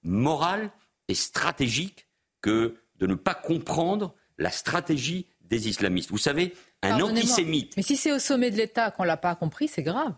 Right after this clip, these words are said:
Speaker 1: Oui, bien sûr. Et un antisémite, si cette, euh, information est réelle, un antisémite et un islamiste n'a pas besoin, euh,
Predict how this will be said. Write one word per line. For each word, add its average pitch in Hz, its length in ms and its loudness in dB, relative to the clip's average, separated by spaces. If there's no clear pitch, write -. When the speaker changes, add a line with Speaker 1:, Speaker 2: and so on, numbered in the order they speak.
Speaker 1:
Oui, 147 180 0
bien 202 140 2
sûr. 220 320 2
Et 87 140 2
un 110 160 2
antisémite, 147 760 -2
si - 260 -8
cette, - 300 -4
euh, 69 100 -2
information 76 680 -2
est 80 100 0
réelle, 113 420 0
un 117 120 2
antisémite 120 640 0
et 226 160 4
un 147 120 2
islamiste 120 680 0
n'a 117 160 2
pas 233 240 -2
besoin, 139 600 0
euh, 82 180 2